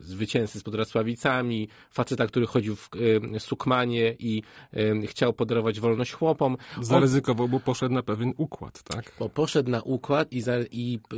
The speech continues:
Speaker 1: e, po-, znaczy poświęcił swoją, e, swoją osobistą, e,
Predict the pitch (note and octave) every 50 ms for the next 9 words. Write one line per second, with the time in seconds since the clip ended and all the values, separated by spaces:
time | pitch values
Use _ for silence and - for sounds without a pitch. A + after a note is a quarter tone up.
0 | B2 A#2 - C3 B2+ B2+ A#2+ - B2 A#2 C#3+ C3+ - _ _ _ C#3 B2+ - -
1 | - - E3 F#3 G#3 G3+ - - E3 D3 - - - C#3+ C#3 C3 B2+ A#2 A#2 A#2+
2 | A#2+ B2 A#2+ A#2+ A#2+ A#2 - - - C3+ B2+ - - B2+ - - D#3 C#3 A#2+ D3
3 | F3+ F#3 - - - C#3 B2 A#2 A2 G#2+ A#2 - B2